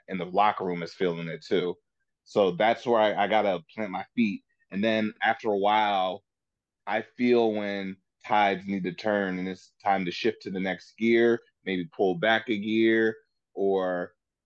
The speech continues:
okay, while I'm in that, I'm setting up things because of what I'm taking, what I'm g-, being given. So I'm taking those things and, like, okay, this is a tool. How do I take that tool and make,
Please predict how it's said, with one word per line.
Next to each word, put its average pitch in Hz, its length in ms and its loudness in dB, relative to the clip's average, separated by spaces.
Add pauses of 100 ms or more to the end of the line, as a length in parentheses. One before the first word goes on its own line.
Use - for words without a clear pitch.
okay, 110 260 -4
while 107 280 0
I'm 101 140 -6
in 117 160 -6
that, 87 640 -10
I'm 101 140 -6
setting 98 360 -4
up 104 120 -2 (100)
things 85 520 -14
because 90 600 -6
of 92 160 -4
what 95 200 0
I'm 85 260 -12
taking, 92 440 -4
what 92 200 -4
I'm 82 160 -10
g-, - 140 -20 (140)
being 87 260 -6
given. 95 320 -4 (460)
So - 100 -2
I'm 98 120 -2
taking 107 260 0
those 107 200 2
things 92 240 -6
and, 90 160 -4
like, 85 260 -2
okay, 92 360 0
this 95 160 -8
is 92 120 -20
a 85 160 -14
tool. 90 500 -2 (200)
How 104 120 0
do 95 60 2
I 92 80 0
take 92 240 -4
that 95 200 -2
tool 87 280 -4
and 87 100 -8
make, 92 200 -4